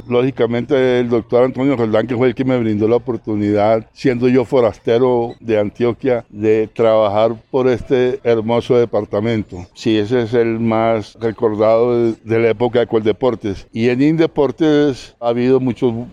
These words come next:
directores también buenos que han trabajado por el deporte, Diego Palacio, Baltasar, el mismo Julio Roberto, teniendo un temperamento fuerte, pero es de los gerentes que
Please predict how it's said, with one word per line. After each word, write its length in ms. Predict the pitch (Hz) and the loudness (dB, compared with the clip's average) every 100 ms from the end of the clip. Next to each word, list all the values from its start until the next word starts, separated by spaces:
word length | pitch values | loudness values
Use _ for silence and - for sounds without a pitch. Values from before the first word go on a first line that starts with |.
| - | -4
directores 520 | 120 110 - 113 120 | -2 -2 0 0 0
también 380 | - 110 110 113 | -2 -2 -2 0
buenos 400 | 113 117 123 110 | 2 2 0 -4
que 80 | 113 | -4
han 100 | 107 | -2
trabajado 380 | 127 104 110 | 0 2 0
por 160 | 117 123 | 0 0
el 80 | 110 | 0
deporte, 840 | 101 - 104 127 123 120 117 110 95 | 0 -2 0 0 0 0 2 0 -4
Diego 260 | 101 107 104 | -2 0 0
Palacio, 840 | 98 87 90 90 101 - 113 104 98 | -2 -4 -2 0 0 -2 -2 0 0
Baltasar, 1040 | 90 82 85 87 - 87 101 110 104 90 - | -2 -4 -8 -8 -4 0 2 2 0 -4 -10
el 180 | 113 107 | -6 -4
mismo 320 | 110 107 113 | -2 0 0
Julio 300 | 107 110 110 | 0 0 0
Roberto, 680 | 104 104 101 104 92 113 110 104 - | 2 0 0 -2 -4 -4 -4 -8 -8
teniendo 480 | 110 110 104 107 110 | -4 -2 -2 -4 -4
un 120 | 113 | -2
temperamento 720 | 117 107 104 101 101 101 113 | -2 -2 -2 -2 -2 -4 -4
fuerte, 320 | 127 113 123 | -2 -2 -2
pero 420 | 101 107 101 98 92 - | 0 0 0 -2 -6 -8
es 220 | 98 98 | -4 0
de 100 | 107 | 0
los 480 | 107 104 90 - - - | 2 0 -2 -8 -18 -6
gerentes 560 | 104 104 101 - 110 | -2 -2 -2 -4 -8
que 460 | - 98 98 98 | -2 0 2 0